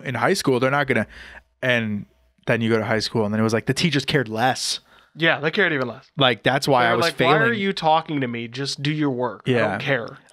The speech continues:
Speaker 1: I fucking, like, was, my first, bro, freshman year, my first, um, semester of freshman year,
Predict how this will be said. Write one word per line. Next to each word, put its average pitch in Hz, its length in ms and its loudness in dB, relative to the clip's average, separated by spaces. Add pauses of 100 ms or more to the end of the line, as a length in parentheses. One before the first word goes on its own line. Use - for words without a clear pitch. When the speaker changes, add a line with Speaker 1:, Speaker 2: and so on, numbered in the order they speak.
Speaker 1:
I 123 140 0
fucking, 135 400 0
like, 113 240 0
was, 113 220 0 (100)
my 123 200 0
first, 185 300 -2
bro, 143 160 2
freshman 185 380 -2
year, 175 400 0
my 127 140 0
first, 165 500 -2
um, 110 400 -2
semester 120 460 -2
of 110 60 -6
freshman 120 300 -2
year, 127 220 0